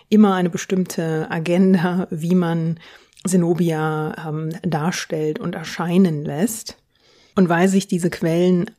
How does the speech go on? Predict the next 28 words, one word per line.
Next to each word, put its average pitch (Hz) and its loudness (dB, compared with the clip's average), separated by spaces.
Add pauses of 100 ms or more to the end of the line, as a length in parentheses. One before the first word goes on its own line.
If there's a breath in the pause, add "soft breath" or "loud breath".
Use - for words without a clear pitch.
(220)
hauptsächlich - -4
mit 175 -2
ihr 175 2
beschäftigen, 170 -4
als 180 -4
sie 170 -4
schon, 175 -2
ja, 170 -2
auf - -8
der 175 -4
politischen 175 0
Bühne 214 6
erscheint, 151 -2 (340 loud breath)
was 165 -4
ungefähr 185 2
dreißig 156 -4
Jahre 151 -4
nach 147 -4
ihrer 170 -6
Geburt 151 -4
ist, - -6 (320 loud breath)
wissen 214 4
wir 180 -2
einfach 180 -6 (260)
relativ 190 0
wenig 170 0 (480 soft breath)
aus 170 -4
ihren 160 -2